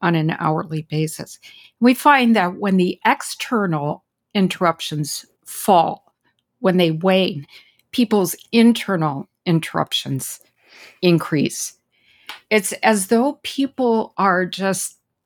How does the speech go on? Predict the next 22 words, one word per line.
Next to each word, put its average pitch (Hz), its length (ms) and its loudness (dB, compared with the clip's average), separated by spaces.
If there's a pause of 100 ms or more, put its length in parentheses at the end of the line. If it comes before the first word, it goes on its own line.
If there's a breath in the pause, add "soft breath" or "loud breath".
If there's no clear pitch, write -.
(200)
determined 262 960 -2 (300)
to 202 100 0
be 180 200 4
interrupted. 170 680 -2 (720 loud breath)
And 190 120 2
they're, 180 160 0
if 196 200 -8
they're 220 120 2
not 240 240 4
being 240 200 4
interrupted 202 560 -2
by 185 100 2
something 185 680 -2
external, 202 720 0
like - 200 -4
a 170 80 -2
phone 233 360 4
call, 165 440 0 (500 loud breath)
then 175 500 0 (680)
there's 180 220 0
something 202 360 0
within 165 400 0